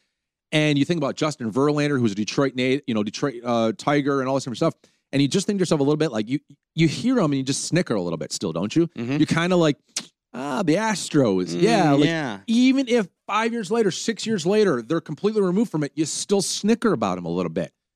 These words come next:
Speaker 1: And their fans might say, like, "We don't care because we're still going to the playoffs. We're competing. We've won another na-, uh, World Series since then."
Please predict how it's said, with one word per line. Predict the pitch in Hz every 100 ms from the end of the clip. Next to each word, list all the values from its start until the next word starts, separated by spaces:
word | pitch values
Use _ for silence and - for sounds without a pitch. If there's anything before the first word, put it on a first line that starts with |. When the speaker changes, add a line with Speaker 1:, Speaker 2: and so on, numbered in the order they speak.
| _ _ _ _ _
Speaker 1:
And | 185 180
their | 202 180
fans | - 277 262 170
might | 190 -
say, | 196
like, | 175 113
"We | 143
don't | 165 139
care | 151 135
because | 117 127 104
we're | 120
still | - 117
going | 123
to | 113
the |
playoffs. | - 156 147 120 -
We're | 120
competing. | 127 123 127 117
We've | 113
won | 131 127 131
another | 123 131 113 -
na-, | 113 117
uh, | 113 107 95
World | 117 117 -
Series | 202 190 139
since | 123 -
then." | 113